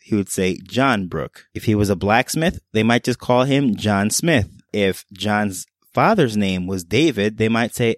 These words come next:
"Oh, that's John David's son." Well, following that pattern, Jesus was from Nazareth, and his father's name, or I should say his supposed father's name, was Joseph. Therefore,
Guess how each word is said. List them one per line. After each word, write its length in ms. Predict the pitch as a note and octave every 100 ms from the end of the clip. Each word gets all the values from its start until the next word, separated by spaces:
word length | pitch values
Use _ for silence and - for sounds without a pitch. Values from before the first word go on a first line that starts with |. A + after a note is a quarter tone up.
| -
"Oh, 160 | C#3
that's 260 | G#2 A2+ G#2
John 460 | F2 G2 F#2+ F#2+ F#2
David's 440 | C#3 D#3+ A2 F#2
son." 460 | - F#2+ D#2 B1+ - _
Well, 160 | A#2 A2
following 520 | - C3 C3+ C3 A2
that 260 | D3 F#3+ -
pattern, 440 | A2+ F2+ F2+ F2+
Jesus 440 | G#2+ B2 D3 D#3+
was 140 | C#3+ C3+
from 260 | - E3+
Nazareth, 580 | E3 A#2 F#2 F2 E2+ - _ _ _ -
and 220 | A#2+ B2
his 220 | B2 A2
father's 500 | - C#3+ E3 C#3+ G#2+
name, 300 | G2+ F2+ F#2
or 160 | G#2 A#2+
I 80 | A#2
should 220 | C3 A#2+
say 180 | A#2 A2
his 160 | A2+
supposed 560 | - G#2+ D3 D#3+ C#3 F#2+
father's 440 | F#2+ E2+ F2 F2+
name, 340 | F2+ F2+ G2 A2+
was 280 | A#2 C3 A#2
Joseph. 500 | D#3 E3 C3+ D#2 - _ _ _ _
Therefore, 720 | _ G2+ C#3+ - G#2+ F#2 G#2